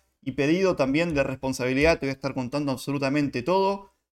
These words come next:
Reunión con Luis Ubeldía, te vas a estar enterando de qué es lo que le va a ofrecer San Lorenzo, todo lo que tienen pensado para, eh, esa reunión con, con el técnico,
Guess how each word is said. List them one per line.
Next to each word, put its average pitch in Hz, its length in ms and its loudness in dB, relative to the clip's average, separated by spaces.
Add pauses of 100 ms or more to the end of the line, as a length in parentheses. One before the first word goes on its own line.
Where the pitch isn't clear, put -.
Reunión 202 460 4
con 185 160 -2
Luis 220 260 -2
Ubeldía, 190 720 0
te - 80 -4
vas 147 160 -2
a 151 40 -10
estar 151 200 -2
enterando 147 460 0
de 135 140 -2
qué 196 220 2
es 196 220 -4
lo 135 160 -2
que 139 100 -6
le 131 120 2
va - 20 2
a 160 60 4
ofrecer 156 340 -2
San 135 140 -4
Lorenzo, 165 580 0 (380)
todo 202 460 4
lo 135 140 0
que 123 120 -2
tienen 143 360 2
pensado 147 680 4
para, 151 400 4 (200)
eh, 131 280 -2
esa 143 240 -2
reunión 160 420 2
con, 127 300 0
con 123 140 -6
el 117 100 -4
técnico, 135 720 -2